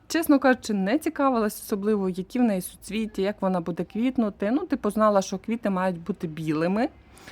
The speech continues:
і з мазочками малинового. В результаті в мене зацвітає оця ось краса. Я просто вражена, але в мене виникають сумніви, чи це взагалі в мене Лія Місячне Сяйво. Я спочатку написала дівчинці,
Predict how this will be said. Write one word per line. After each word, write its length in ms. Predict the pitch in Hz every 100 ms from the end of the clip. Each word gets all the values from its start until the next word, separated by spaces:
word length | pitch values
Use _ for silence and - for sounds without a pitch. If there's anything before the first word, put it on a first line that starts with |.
| - -
і 180 | 277 381
з 320 | 254 220 202
мазочками 640 | 190 220 208 - - 190
малинового. 760 | 190 185 165 156 147 147 147 156 - - - - - - - - - - - - - - - - -
В 60 |
результаті 580 | 156 185 190 240 349 466
в 20 |
мене 300 | 196 214 311
зацвітає 720 | 202 170 - 170 170 226 269 180
оця 220 | - 185
ось 200 | 202 -
краса. 600 | - 175 - 151 143 185 262 - - - - - - -
Я 300 | 165 214 262
просто 400 | 175 196 - 175
вражена, 680 | - 160 156 165 196 233 240
але 220 | 185 180
в 40 |
мене 360 | 175 190 320 302
виникають 540 | 196 185 190 185 185
сумніви, 540 | 180 214 254 240 208 202
чи 180 | 196 170
це 200 | - 185
взагалі 400 | 180 160 170 208
в 40 |
мене 360 | 185 196 190 190
Лія 360 | 180 185 175
Місячне 580 | 170 165 160 160 - 165
Сяйво. 460 | - 170 160 156 - - - - - - -
Я 100 | 226
спочатку 380 | - 254 226 -
написала 420 | 190 - 202 180
дівчинці, 720 | 165 175 165 - 185 - 196